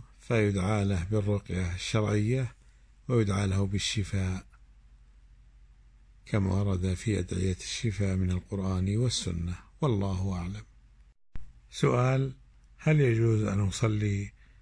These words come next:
خلف أهل زوجي، الرجال خ-، خلف الإمام ونحن النساء خلف الرجال؟ والجواب: الأولى أن تكون النساء،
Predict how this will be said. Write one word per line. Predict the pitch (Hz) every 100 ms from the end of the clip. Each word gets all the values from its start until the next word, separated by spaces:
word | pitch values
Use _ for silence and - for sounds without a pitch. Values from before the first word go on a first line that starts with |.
| -
خلف | - 127 120 98
أهل | 107 104 107 95 104 95
زوجي، | 90 107 107 98 107 107 120 - - - - - - - - - - - - - - - 123
الرجال | 107 104 92 104 98 98 98 98 -
خ-، | - - -
خلف | - 120 113 98
الإمام | 107 98 104 101 110 127 131 - - - - -
ونحن | 127 98 110
النساء | 104 101 95 117 123 143 151 - - - - - - -
خلف | - 113 107 95 104 101 98 101 - - - -
الرجال؟ | 117 101 95 - 90 82 82 - - - - - - - - -
والجواب: | 165 151 113 101 107 123 -
الأولى | 135 117 113 101 98
أن | 92
تكون | 104 110 101
النساء، | 98 92 - 117 139